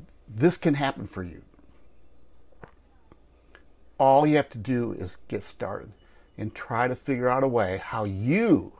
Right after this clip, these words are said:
can use your knowledge, your skill, your passion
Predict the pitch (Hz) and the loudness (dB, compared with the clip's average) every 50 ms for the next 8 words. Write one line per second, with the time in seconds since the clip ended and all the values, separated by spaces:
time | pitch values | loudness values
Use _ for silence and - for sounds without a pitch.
0 | - - - - - - - - - - - - _ - - - - - - - | -20 -20 -20 -20 -20 -20 -20 -20 -20 -20 -20 -20 _ -20 -20 -20 -20 -20 -20 -20
1 | - - - - - - - - - - - - - - - - - 123 123 113 | -20 -20 -20 -20 -20 -20 -20 -20 -20 -20 -20 -20 -20 -20 -16 -8 -4 -2 0 0
2 | 110 107 92 85 98 117 147 165 165 131 101 95 90 - - - - - - - | 0 0 0 0 2 6 6 8 8 6 4 4 0 -4 -10 -16 -18 -20 -20 -20
3 | - - - - - - - - 104 107 127 143 185 214 196 - - - - - | -20 -20 -20 -20 -20 -20 -16 -10 -2 6 8 10 10 10 10 6 2 -8 -10 -10
4 | 85 - - - - - _ _ _ - 107 110 120 131 147 147 160 175 - - | -12 -12 -12 -16 -20 -20 _ _ _ -12 -8 -2 2 4 6 8 8 6 6 2
5 | - - 147 127 113 104 - - - - | -2 -4 -4 -4 -4 -4 -8 -12 -14 -16